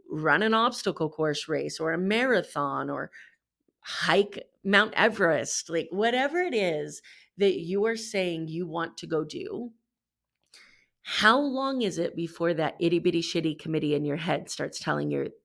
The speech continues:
telling you that you're not good enough? And what is it that that asshole in your head is saying? What is it that you are telling yourself about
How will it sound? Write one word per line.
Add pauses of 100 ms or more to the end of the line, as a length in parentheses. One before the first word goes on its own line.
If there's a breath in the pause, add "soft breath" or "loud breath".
(260)
telling
you
that
you're
not
good
enough? (640 loud breath)
And
what
is
it (560)
that
that
asshole
in
your
head
is
saying? (800)
What
is
it (400 loud breath)
that (320)
you
are
telling
yourself (440 soft breath)
about